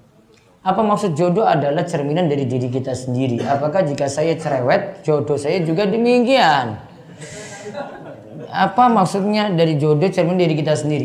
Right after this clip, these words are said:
Ya, namanya saja laki-laki yang baik untuk perempuan yang baik. Itu cerminan. Rata-rata seperti itu. Apakah cerewet? Enggak juga. Ada istri yang cerewet sekali. Suaminya yang anteng, diam saja ada. Enggak harus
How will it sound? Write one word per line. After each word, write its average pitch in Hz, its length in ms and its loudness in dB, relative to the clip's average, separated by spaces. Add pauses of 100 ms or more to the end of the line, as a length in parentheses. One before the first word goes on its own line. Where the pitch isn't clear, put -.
Ya, 247 240 2
namanya 240 400 0
saja 240 240 0
laki-laki 180 640 0
yang 147 160 -4
baik 202 640 2
untuk 160 320 0
perempuan 160 480 0
yang 190 320 0
baik. 131 880 2
Itu 208 160 -2
cerminan. 226 720 -2
Rata-rata 202 480 0
seperti 156 380 -4 (180)
itu. - 80 -12 (880)
Apakah 180 400 0
cerewet? 233 320 0
Enggak 151 160 2
juga. 175 480 0
Ada 220 160 2
istri 220 400 0
yang 226 80 2
cerewet 277 800 4
sekali. 156 320 -2
Suaminya 202 480 0
yang 190 240 2
anteng, 135 560 -2
diam 147 800 2
saja 123 160 -4
ada. 190 320 -4 (1120)
Enggak 143 160 2
harus 196 320 2